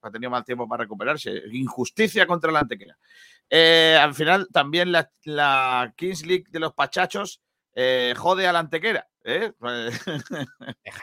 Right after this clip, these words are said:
Speaker 2: ya de meterte con la Kings League, macho, una semana metiéndote con la Kings League, qué pereza ya, de verdad, ¿eh?
Speaker 1: Hasta
Speaker 2: Te
Speaker 1: que
Speaker 2: lo
Speaker 1: no
Speaker 2: digo
Speaker 1: se
Speaker 2: en
Speaker 1: me
Speaker 2: serio.
Speaker 1: olvide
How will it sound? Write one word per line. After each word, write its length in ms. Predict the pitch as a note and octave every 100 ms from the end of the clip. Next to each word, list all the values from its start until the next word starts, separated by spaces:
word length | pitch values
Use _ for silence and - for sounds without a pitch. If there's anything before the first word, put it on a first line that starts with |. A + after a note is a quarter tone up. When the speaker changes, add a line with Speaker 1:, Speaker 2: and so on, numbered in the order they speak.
| A#2
Speaker 2:
ya 120 | A#2
de 40 |
meterte 320 | A2+ A2 B2+ A#2+
con 120 | A#2+
la 80 | A#2
Kings 240 | B2 A2+
League, 180 | C3+ D3+
macho, 340 | A#2+ B2 D3+
una 160 | C3 B2
semana 360 | C3+ B2 B2
metiéndote 380 | B2 A#2+ B2+ B2+
con 80 | B2
la 80 | B2
Kings 220 | B2 A#2
League, 200 | C3+ D#3
qué 100 | B2
pereza 440 | A2 A2+ D3 - G#2+
ya, 220 | D#3 C3
de 60 | G#2
verdad, 360 | F#2+ B2+ C#3+
¿eh? 40 | G#2
Speaker 1:
Hasta 140 | C#3
Speaker 2:
Te 80 | D#3
Speaker 1:
que 40 | -
Speaker 2:
lo 40 |
Speaker 1:
no 60 | -
Speaker 2:
digo 60 |
Speaker 1:
se 60 | -
Speaker 2:
en 60 | A3
Speaker 1:
me 60 | G#3+
Speaker 2:
serio. 60 | A2 D#3
Speaker 1:
olvide 120 | A3+